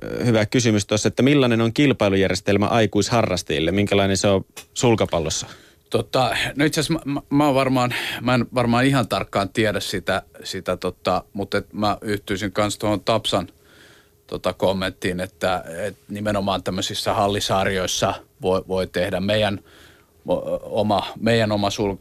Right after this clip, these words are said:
Speaker 2: sulkapallokoulu pitää pari kertaa vuodessa tämmöisiä harrastekisoja.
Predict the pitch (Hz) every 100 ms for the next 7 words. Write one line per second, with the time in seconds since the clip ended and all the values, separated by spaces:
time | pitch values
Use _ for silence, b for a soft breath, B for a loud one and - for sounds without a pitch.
0 | - 107 98 98 104 101 101 98 98 -
1 | 98 101 92 - 98 92 95 98 90 98
2 | 98 - 98 104 95 95 95 - 95 -
3 | _ _ - - _ 92 87 101 95 90